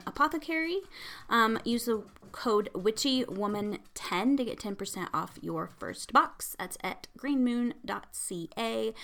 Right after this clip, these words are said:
They are a witchy subscription box. I love them. My mug that I got last time is probably my favorite thing that I have that I've been playing with lately. So,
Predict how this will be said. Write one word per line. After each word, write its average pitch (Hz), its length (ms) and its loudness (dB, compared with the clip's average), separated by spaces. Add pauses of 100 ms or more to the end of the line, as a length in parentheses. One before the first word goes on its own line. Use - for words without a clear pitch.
(260)
They 226 160 2
are 208 440 6
a 190 120 2
witchy 190 360 -2
subscription 180 840 -6
box. - 380 0
I 170 80 -8
love 202 260 2
them. 202 300 0 (300)
My 185 560 4
mug 202 300 4
that 233 120 4
I 233 60 4
got 214 260 6
last 196 260 2
time 185 220 0
is - 100 -8
probably 208 340 4
my 214 160 0
favorite 185 360 -4
thing 175 360 -2 (100)
that 165 200 -4
I 175 80 -2
have 160 440 -4 (120)
that 165 100 -8
I've 143 80 -8
been 160 140 -4
playing - 260 -8
with - 160 -12
lately. - 300 -6
So, - 300 -10